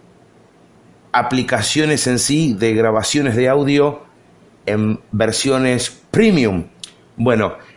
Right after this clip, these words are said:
en este caso Aptoide te va a permitir todo esto. Y ustedes me dirán, ¿y cómo podemos hacer para obtener Aptoide? Es sencillo, gente. Aptoide es un, un,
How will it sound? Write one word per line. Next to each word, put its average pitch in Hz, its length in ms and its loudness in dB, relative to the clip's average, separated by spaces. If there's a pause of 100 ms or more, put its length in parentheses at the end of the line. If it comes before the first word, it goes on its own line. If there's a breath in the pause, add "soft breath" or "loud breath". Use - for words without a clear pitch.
(180 loud breath)
en 175 160 2
este 165 180 -2
caso 151 300 0
Aptoide 156 400 0
te 131 140 -2
va 127 60 4
a 117 60 -2
permitir 113 480 0
todo 113 240 4
esto. 92 320 -4
Y 156 120 -2
ustedes 196 360 0
me 151 120 0
dirán, 156 340 0
¿y 120 80 0
cómo 180 500 -2 (800 loud breath)
podemos 123 380 0
hacer 107 340 0
para 104 320 0
obtener 110 640 0
Aptoide? 104 720 0 (120)
Es 196 120 0
sencillo, 113 440 0
gente. 92 420 -4 (640 loud breath)
Aptoide 220 800 2 (800)
es 139 280 0
un, 123 800 0 (120)
un, 117 360 -2